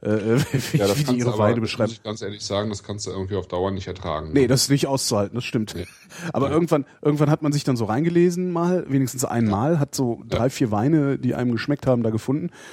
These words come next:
Speaker 1: Und die bestelle ich dann halt immer wieder. Also so von
Speaker 2: Mhm.
Speaker 1: jedem Jahr, also immer wenn es dann einen neuen Jahrgang gibt, lasse ich mir mal so ein Kartönchen kommen oder so. Und,
Speaker 2: Ja,
Speaker 1: äh,
Speaker 2: also
Speaker 1: den,
Speaker 2: die
Speaker 1: den
Speaker 2: haben
Speaker 1: trinke ich. Und der ist halt wirklich toll. Also der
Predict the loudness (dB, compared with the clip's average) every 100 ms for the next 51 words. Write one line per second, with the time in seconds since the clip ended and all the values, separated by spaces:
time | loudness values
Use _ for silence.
0 | -12 -4 0 0 2 4 4 4 2 0
1 | 0 -2 0 0 0 -2 -4 -6 0 2
2 | 2 2 0 0 0 0 0 0 0 2
3 | 2 4 4 2 0 -4 -2 0 0 -2
4 | -4 -4 -4 -4 -4 -2 -2 -4 -6 -8
5 | -12 _ _ _ -16 -16 -18 -20 -14 -4
6 | -2 0 0 2 4 4 4 4 2 2
7 | -2 0 2 2 0 -2 -8 -6 -4 -4
8 | -4 -2 -2 -2 -4 -4 -4 -6 -20 -18
9 | -2 -2